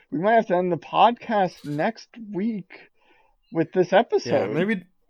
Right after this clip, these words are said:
Speaker 2: maybe don't get your hopes up too high,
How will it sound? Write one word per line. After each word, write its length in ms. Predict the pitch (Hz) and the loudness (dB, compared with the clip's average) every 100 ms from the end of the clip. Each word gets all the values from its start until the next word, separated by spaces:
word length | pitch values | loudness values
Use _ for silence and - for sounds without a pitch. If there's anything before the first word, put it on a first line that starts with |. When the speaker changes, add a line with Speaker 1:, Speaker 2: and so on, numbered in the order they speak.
| _ _ _ _ _ _ - | _ _ _ _ _ _ -14
Speaker 2:
maybe 380 | 131 151 214 | -4 -2 -2
don't 360 | 175 - 151 143 | -2 0 0 0
get 140 | 147 139 | -2 -2
your 260 | 127 120 | -2 0
hopes 280 | 117 127 120 | 0 -2 -2
up 220 | 123 - _ _ _ | -6 -6 _ _ _
too 260 | - 143 131 | -8 -2 -2
high, 500 | 127 117 110 110 110 | 0 0 -2 -6 -10